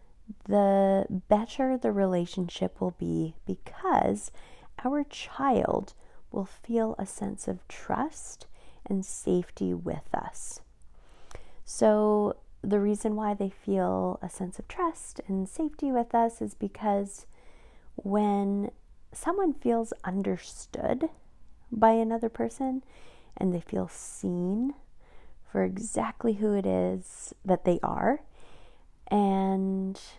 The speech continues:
they, they get the sense that their parent has their back and that the parent is there for them and there to support them. And in turn, they feel safe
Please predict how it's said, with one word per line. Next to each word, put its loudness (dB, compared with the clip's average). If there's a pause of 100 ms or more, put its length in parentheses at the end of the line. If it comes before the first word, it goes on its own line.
(280)
they, 4 (720)
they 6
get 4
the 4
sense 0
that 4
their 4
parent -4
has 0
their 0
back -4 (640)
and 4
that -2
the -8
parent -2
is -2
there 2
for -4
them -4 (320)
and -2
there 2 (400)
to -6
support -2
them. 0 (880)
And 2
in 2
turn, 0
they 2
feel 2 (160)
safe 0